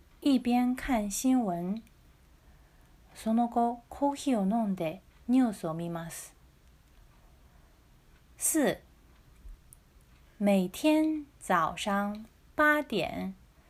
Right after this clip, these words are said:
出门工作。每天早上八点出门工作。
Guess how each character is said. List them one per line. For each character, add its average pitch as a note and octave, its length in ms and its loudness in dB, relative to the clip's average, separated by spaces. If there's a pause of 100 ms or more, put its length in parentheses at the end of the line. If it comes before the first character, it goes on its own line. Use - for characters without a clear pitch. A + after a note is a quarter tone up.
(580)
出 - 280 0
门 A3 600 0 (120)
工 D4 280 4
作。 B3+ 360 4 (2500)
每 G3 300 2
天 D4+ 600 2 (160)
早 F3 320 0
上 G#3 520 -4 (200)
八 C#4+ 340 0
点 G3 580 -6 (880)
出 D#4 280 0
门 G#3+ 640 0
工 C#4+ 320 4
作。 C4+ 360 0